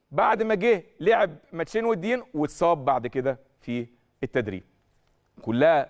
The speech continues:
غيابات مؤثره، لعيبه اساسيه، بتتكلم على فريق كامل بيغيب عن الاهلي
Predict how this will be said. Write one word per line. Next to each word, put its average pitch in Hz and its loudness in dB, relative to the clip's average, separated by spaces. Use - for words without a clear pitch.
غيابات 110 0
مؤثره، 156 -2
لعيبه 135 0
اساسيه، 151 0
بتتكلم 196 -2
على 180 0
فريق 208 -2
كامل 254 2
بيغيب 160 -2
عن 165 0
الاهلي 160 2